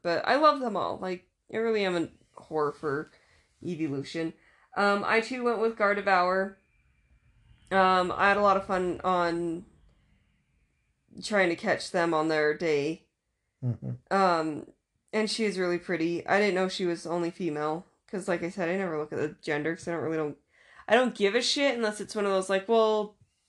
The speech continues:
Speaker 1: they have different evolutions," and I'm like, "Okay.
Speaker 2: Yeah.
Speaker 1: Which one do I have so I can evolve it accordingly?"
Speaker 2: Mm-hmm.
Speaker 1: Um, I went with Hypno, 'cause he just looks like a snuggly little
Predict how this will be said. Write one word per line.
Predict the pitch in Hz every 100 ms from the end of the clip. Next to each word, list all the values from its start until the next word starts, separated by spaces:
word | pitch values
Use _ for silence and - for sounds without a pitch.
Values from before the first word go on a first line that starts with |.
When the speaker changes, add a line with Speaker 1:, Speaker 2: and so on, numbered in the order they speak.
| _
Speaker 1:
they | 214
have | 214
different | 208 214 214
evolutions," | 196 190 185 180 - 151 151 -
and | 165
I'm | 156
like, | 156 170
"Okay. | 220 214 170 170 170 180 _
Speaker 2:
Yeah. | 120 98 78 - _ _ _ _
Speaker 1:
Which | 190 -
one | 214
do | 196
I | 202
have | 190 175 190
so | 185
I |
can | 190 185 180 -
evolve | 180 180 165
it | 170 165 - _ _ -
accordingly?" | 185 - 175 175 175 180 190 _
Speaker 2:
Mm-hmm. | 131 123 113 120 123
Speaker 1:
Um, | 214 208 208 - - -
I | 240
went | 392 370
with | 233
Hypno, | - 185 175 208 190 190 190 -
'cause | - 208
he | 254
just | 269 339
looks | 220 202 -
like | 180
a |
snuggly | 175 - 180 156 160 160 160 156
little | 165 165 156 151 156